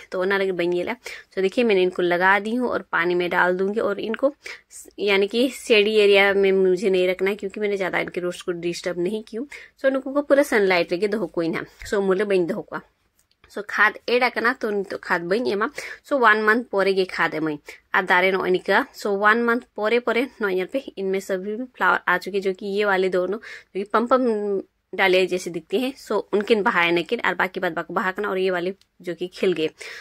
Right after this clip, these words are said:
so ये वाली पता नहीं कैसे खिलेगी, पर अभी तक ब्लूम नहीं की है। so नुकिन बारे किन के बहाक नकिन, जो कि इन दोनों का कलर बहुत ही अच्छा है। so पूरा यानी कि बॉल शेप का तो फ्लावर नहीं खिला, पर चलेगा, न्यू वेराइटी है। so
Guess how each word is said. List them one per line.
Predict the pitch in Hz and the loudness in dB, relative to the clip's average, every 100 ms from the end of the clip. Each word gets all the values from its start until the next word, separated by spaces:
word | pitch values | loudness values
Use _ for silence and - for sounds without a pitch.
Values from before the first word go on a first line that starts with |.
| - | -6
so | - | 0
ये | 233 240 | 6 6
वाली | 233 240 | 6 4
पता | 214 220 | 2 4
नहीं | 214 220 | 2 0
कैसे | 202 214 | -2 -4
खिलेगी, | 208 220 196 220 | -4 2 2 2
पर | 254 202 | 0 0
अभी | 180 240 | 0 0
तक | 196 | -4
ब्लूम | 185 180 | 0 2
नहीं | 190 180 175 226 | 2 2 0 -4
की | - 190 208 | -4 -4 -2
है। | 302 - - - _ | -4 -8 -16 -18 _
so | - 202 | 0 2
नुकिन | 196 196 - 247 | 4 4 4 6
बारे | 220 208 | 6 4
किन | 208 208 202 | 0 -2 -2
के | |
बहाक | 190 196 202 208 214 | 0 4 6 4 4
नकिन, | 208 233 226 | -2 -2 -2
जो | 214 | -4
कि | 254 233 | -2 0
इन | 208 | 0
दोनों | 202 208 | -2 0
का | 226 | -2
कलर | 196 208 | 0 -2
बहुत | 208 185 202 240 | 0 0 0 -2
ही | |
अच्छा | 202 175 - 214 | -2 -4 -2 -2
है। | 285 - - - | -2 -6 -16 -14
so | - 220 _ | -8 -8 _
पूरा | 262 269 277 | 0 6 6
यानी | 277 247 240 | 6 4 2
कि | 247 240 233 226 233 - - - _ _ - | 0 2 4 4 4 0 -14 -18 _ _ -16
बॉल | 180 180 190 202 233 262 | -6 -4 0 4 4 6
शेप | 240 202 - | 2 2 0
का | 196 | -4
तो | 190 | -4
फ्लावर | 185 - 202 175 165 | -8 -2 2 2 2
नहीं | 190 247 | 0 -2
खिला, | 247 214 262 | -4 -4 -2
पर | - 254 | 0 -2
चलेगा, | - 202 196 196 208 - - - - _ 208 | 0 0 2 0 -2 -8 -16 -18 -20 _ 2
न्यू | 220 | 4
वेराइटी | 226 185 170 165 180 | 4 4 2 2 0
है। | - - - - - | 0 -4 -14 -14 -8
so | - 196 | -2 0